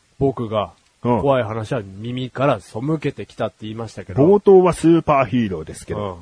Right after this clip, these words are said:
Speaker 1: うん。
Speaker 2: うん。
Speaker 1: まあ、あの時から。
Speaker 2: あ、おう、スーパーヒーローの時から？
Speaker 1: うん。
Speaker 2: うん。
Speaker 1: 僕は正直、身の毛がよだってたわけですよ。
Speaker 2: お。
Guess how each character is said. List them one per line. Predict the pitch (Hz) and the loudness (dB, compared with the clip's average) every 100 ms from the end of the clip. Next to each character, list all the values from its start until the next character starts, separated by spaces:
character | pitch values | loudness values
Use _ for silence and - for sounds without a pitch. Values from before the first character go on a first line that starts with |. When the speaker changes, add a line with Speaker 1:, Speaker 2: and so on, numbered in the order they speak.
| 87 | -8
Speaker 1:
う | |
ん。 | 95 | -8
Speaker 2:
う | 82 | -8
ん。 | - _ _ - | -16 _ _ -6
Speaker 1:
ま | 113 | -2
あ、 | 127 | 0
あ | |
の | 151 156 | -2 0
時 | 185 - | -4 -4
か | - 107 | -6 -4
ら。 | 104 87 - | -6 -8 -12
Speaker 2:
あ、 | 110 120 | -4 0
お | 143 160 139 | 4 4 2
う、 | - | -4
ス | - - | -8 -2
ー | |
パ | 156 | 2
ー | |
ヒ | 160 | 2
ー | |
ロ | |
ー | 131 | 2
の | |
時 | 127 | -2
か | - | -2
ら？ | 95 127 - | -4 -4 -8
Speaker 1:
う | |
ん。 | 120 110 | -6 -4
Speaker 2:
う | 110 113 | 0 2
ん。 | |
Speaker 1:
僕 | 143 135 143 | 2 2 0
は | 147 | 0
正 | - 143 147 | 0 0 0
直、 | 143 147 123 120 90 _ _ _ | 0 -4 -4 -6 -6 _ _ _
身 | 120 131 | -8 -2
の | 156 156 | -2 0
毛 | 160 | 0
が | 151 | 0
よ | 123 123 127 | 0 -4 0
だ | 151 | 0
っ | |
て | - - 123 | -2 -6 -6
た | 101 | -4
わ | 95 | -8
け | 95 92 | -10 -16
で | |
す | 87 95 | -16 -20
よ。 | 92 _ | -20 _
Speaker 2:
お。 | 107 | -4